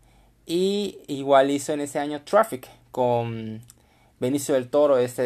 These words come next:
de, acerca del tráfico de drogas. Y igual con Catherine Zeta-Jones. Muy, muy buena película. En el mismo año. De hecho, eh,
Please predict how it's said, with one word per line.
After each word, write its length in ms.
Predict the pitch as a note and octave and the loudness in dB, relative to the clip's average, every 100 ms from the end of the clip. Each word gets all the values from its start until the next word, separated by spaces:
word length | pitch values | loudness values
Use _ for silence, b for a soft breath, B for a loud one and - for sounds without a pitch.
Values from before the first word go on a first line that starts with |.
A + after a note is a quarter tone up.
| A#2 | -2
de, 340 | A2 G#2+ A2 A#2+ b _ | -4 -6 -10 -18 b _
acerca 260 | - B2+ B2+ | -8 -4 -4
del 80 | |
tráfico 380 | A#2+ B2 C#3 B2+ | -2 -4 -2 -2
de 160 | A2+ A2+ | 0 0
drogas. 500 | A#2 B2+ C3+ C3+ - _ b b b _ _ | 0 0 -2 -6 -14 _ b b b _ _
Y 220 | C#3 B2+ | -8 -4
igual 200 | B2+ C3+ | -2 -2
con 140 | C#3+ B2 | -4 -8
Catherine 340 | C3+ C#3+ C#3 | -6 -6 -6
Zeta-Jones. 540 | B2 C3+ C3+ F3 - _ _ _ _ _ | -6 -6 -6 -10 -14 _ _ _ _ _
Muy, 400 | D3 E3 F#3+ G#3+ | -10 -6 -4 -4
muy 260 | E3+ D3 D3 | -4 -6 -4
buena 260 | C3+ C3 | -6 -6
película. 540 | B2 A2 A2 A#2+ D3 E3 B B - | -6 -6 -8 -8 -8 -10 B B -10
En 140 | C3+ | -6
el 100 | C3+ | -4
mismo 340 | C#3+ F#3+ G3 F#3+ | -2 -2 -2 -2
año. 300 | B3 D3+ B2 b _ | -2 -6 -10 b _
De 140 | C#3+ C#3+ | 0 0
hecho, 400 | C#3+ F#3+ G3+ - | 2 2 2 0
eh, 440 | C#3+ B2+ B2 A#2+ | -2 0 0 -4